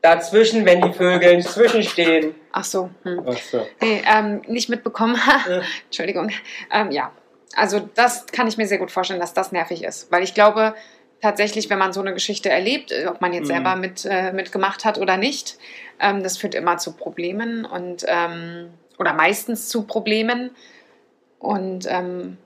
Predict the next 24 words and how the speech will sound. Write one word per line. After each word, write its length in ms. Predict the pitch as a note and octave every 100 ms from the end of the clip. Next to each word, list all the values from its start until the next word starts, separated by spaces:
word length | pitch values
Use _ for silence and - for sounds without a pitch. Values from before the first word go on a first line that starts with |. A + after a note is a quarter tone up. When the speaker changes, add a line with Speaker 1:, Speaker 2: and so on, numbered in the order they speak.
| _ -
Speaker 2:
auch, 240 | G#3 G#3+
äh, 20 | C#3+ A2 C#3+ B2+ -
ist 180 | - A#3+
das 100 | A3+
nicht, 200 | A#3 -
ach, 120 | D#4
ich 140 | C4 -
hatte 180 | A#3+ A3
eine 240 | A3 D4
Sache 200 | C4+ C4
tatsächlich, 500 | - B3 B3 B3 A#3
das 160 | A3+ G#3+
fällt 160 | G#3+
mir 120 | G#3 -
auch 160 | G#3
ein, 160 | - - -
äh, 140 | A3 A3
noch 180 | A3
ein, 160 | - G#3+
da 100 | G#3
hatten 220 | G#3 G#3
wir 80 | G3+
damals 320 | G3+ G3 F#3+
ein 300 | - F#3 F#3